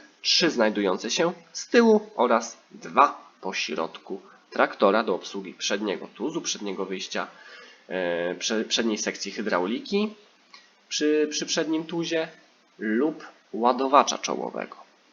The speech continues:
do którego idealnie ten ciągnik się nadaje. Jak to na McCormicka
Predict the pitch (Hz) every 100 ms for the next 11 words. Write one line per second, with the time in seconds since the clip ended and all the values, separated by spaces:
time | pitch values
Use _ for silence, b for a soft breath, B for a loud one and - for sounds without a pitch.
0 | _ _ _ _ _ - 113 131 131 113
1 | 107 - - _ 151 123 104 98 104 104
2 | 101 - - _ _ - 175 - 101 95
3 | - 87 85 - _ _ - 123 135 104
4 | - - - _ B B B B B B
5 | B _ _ _ _ _ _ _ _ _
6 | - 151 151 123 120 117 - - 107 113
7 | 113 -